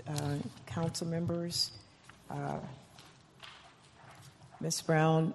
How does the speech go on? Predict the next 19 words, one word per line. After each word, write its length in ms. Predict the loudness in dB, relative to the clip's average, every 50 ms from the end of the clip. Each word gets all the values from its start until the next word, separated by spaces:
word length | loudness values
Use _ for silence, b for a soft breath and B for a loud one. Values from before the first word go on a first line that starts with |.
| 0 0
um, 240 | 0 0 0 0 2
has 300 | 4 4 4 6 6 4
included 500 | 4 2 2 4 6 6 6 6 4 4
in 120 | 4 4 2
our 140 | 2 0 -2
packet, 640 | -2 -2 -2 0 0 0 -2 -4 -2 -2 -2 -2 -4 -8 -18 -20 -20 -18 -10 -8
uh, 100 | -8 -6 -8 -8 -6 -2
for 180 | 0 0 2 2
review 640 | 0 -2 -2 -2 0 0 2 2 2 2 2 2
at 160 | 0 0 0 -2
subsequent 640 | 0 0 0 0 -2 -6 -6 -4 -4 -6 -2 0
meeting, 480 | 0 2 2 2 2 4 4 2 2 0 B B B B B B -6
amendment 500 | -2 0 2 2 4 2 2 0 -2 -2
decrease 500 | -4 -4 -4 -4 -2 0 0 0 0 -2 -4
proposals 840 | -6 -6 -6 -2 -2 0 0 0 0 0 -2 -2 -2 -2 -2 -2
and 100 | -2 0
amendment 400 | 0 2 2 2 2 0 0 -2 0
revenue 420 | 2 2 4 4 2 2 2 2 0
proposals, 800 | 0 -4 -2 2 4 4 4 4 2 2 0 0 0 0 -2